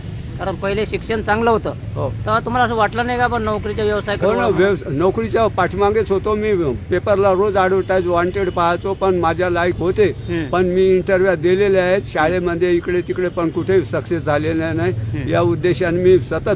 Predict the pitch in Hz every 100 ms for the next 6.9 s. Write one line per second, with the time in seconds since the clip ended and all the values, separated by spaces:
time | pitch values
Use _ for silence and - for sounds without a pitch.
0 | - 180 180 165 160 151 170 160 156 143
1 | 143 147 147 156 185 175 156 165 156 151
2 | 151 156 170 - 160 151 156 147 160 156
3 | 135 180 180 - - 147 156 151 151 156
4 | 156 147 135 143 147 156 151 180 - -
5 | - 147 160 160 156 143 147 151 220 220
6 | 208 185 185 175 165 147 135 - 180